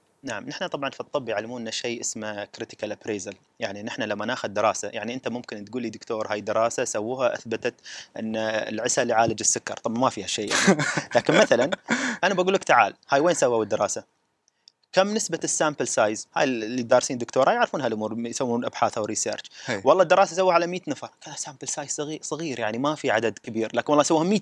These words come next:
Speaker 1: ألف شخص. يعني لما أنا أقول لك مثلًا دراسات الستاتنز، اللي أدوية الكوليسترول، يمكن كل الشياب ياخذون دواء كوليسترول،
Speaker 2: مهم.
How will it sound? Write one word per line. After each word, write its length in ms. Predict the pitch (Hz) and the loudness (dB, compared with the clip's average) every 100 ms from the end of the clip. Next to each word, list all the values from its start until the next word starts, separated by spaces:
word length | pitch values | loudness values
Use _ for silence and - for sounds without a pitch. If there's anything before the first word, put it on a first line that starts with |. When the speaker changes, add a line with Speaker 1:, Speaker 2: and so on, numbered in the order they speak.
| - | 0
Speaker 1:
ألف 140 | 113 | -2
شخص. 380 | - - - - _ _ _ - - - - | -2 -4 -4 -4 _ _ _ -20 -20 -14 2
يعني 160 | 117 127 | 4 6
لما 140 | 143 | 6
أنا 100 | 139 | 4
أقول 140 | 165 | 4
لك 140 | 165 175 | 4 4
مثلًا 360 | 175 110 110 - | 2 2 0 0
دراسات 480 | 120 123 - 170 151 | 4 6 4 2 0
الستاتنز، 600 | - - - 101 98 120 | -4 0 0 -2 -10 -8
اللي 260 | 113 120 | -4 -2
أدوية 260 | 127 143 165 147 | 2 4 4 2
الكوليسترول، 560 | - 127 - 117 98 113 | -4 -4 0 2 2 -2
يمكن 280 | 123 - | -8 -6
كل 120 | - 151 | -4 0
الشياب 360 | - 131 117 | 4 6 6
ياخذون 200 | 107 110 | 2 0
دواء 160 | 107 101 | 0 0
كوليسترول، 400 | 104 - 104 139 | -2 -6 -4 -4
Speaker 2:
مهم. 180 | 113 | -6